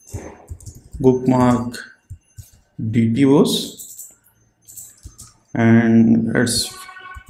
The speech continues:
find bookmarks. It's called find bookmarks method, which takes pageable argument.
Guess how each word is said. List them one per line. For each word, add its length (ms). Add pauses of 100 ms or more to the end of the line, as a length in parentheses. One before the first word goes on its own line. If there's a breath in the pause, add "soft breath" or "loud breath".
(340)
find 960 (960)
bookmarks. 960 (1200)
It's 140
called 500
find 340
bookmarks 720
method, 380
which 260
takes 440 (760 loud breath)
pageable 560 (2250)
argument. 600